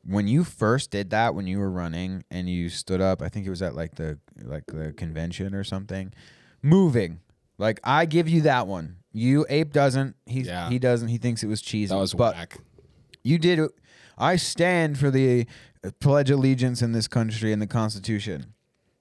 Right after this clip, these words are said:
Speaker 1: Fucking moved me, dude.
Speaker 2: Yeah.
Speaker 1: Stop doing it.
Speaker 2: It's, yeah, you gotta
Speaker 1: It's
Speaker 2: stop.
Speaker 1: like a, it's like, it's like a one-hit wonder song, and you're, you're doing it everywhere you go. Like, stop.
Speaker 2: It's cor-, if it, if it was a Democrat, I would be just like, I think people would laugh at it.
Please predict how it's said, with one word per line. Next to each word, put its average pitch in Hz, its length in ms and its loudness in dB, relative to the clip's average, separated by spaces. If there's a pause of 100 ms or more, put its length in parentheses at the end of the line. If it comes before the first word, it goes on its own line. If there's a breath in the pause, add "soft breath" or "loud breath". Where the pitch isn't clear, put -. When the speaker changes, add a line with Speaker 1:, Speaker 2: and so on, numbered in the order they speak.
(140)
Speaker 1:
Fucking 185 460 0
moved 139 520 4
me, 78 220 -8
dude. 76 320 -8 (320)
Speaker 2:
Yeah. 92 360 -4
Speaker 1:
Stop 214 600 0
doing 156 360 4
it. 71 160 -10
Speaker 2:
It's, - 160 -14
yeah, 85 220 -10
you 82 80 -12
gotta 76 120 -12 (120)
Speaker 1:
It's 175 120 2
Speaker 2:
stop. - 40 4
Speaker 1:
like 214 140 2
a, 180 180 2
it's 151 220 -2
like, 170 220 0 (600)
it's 160 180 0
like 185 100 2
a 147 320 2
one-hit 175 560 2
wonder 147 360 0
song, 139 460 0
and 110 80 -4
you're, 113 200 -2
you're 120 240 -2
doing 127 320 -2
it 117 120 -6
everywhere 123 380 -2
you 104 140 -4
go. 117 360 -2
Like, 73 220 -10
stop. 113 480 -4
Speaker 2:
It's 101 140 -4
cor-, - 180 -4
if 123 160 4
it, 170 140 4
if 147 140 -2
it 156 120 2
was 180 140 2
a 165 60 2
Democrat, 123 680 2
I 104 160 -4
would 101 220 -2
be 95 160 -4
just - 320 -6
like, 80 320 -8 (100)
I 98 80 -8
think 101 200 -4
people 98 240 -6
would 90 120 -6
laugh 78 320 -12
at 73 160 -12
it. 76 220 -14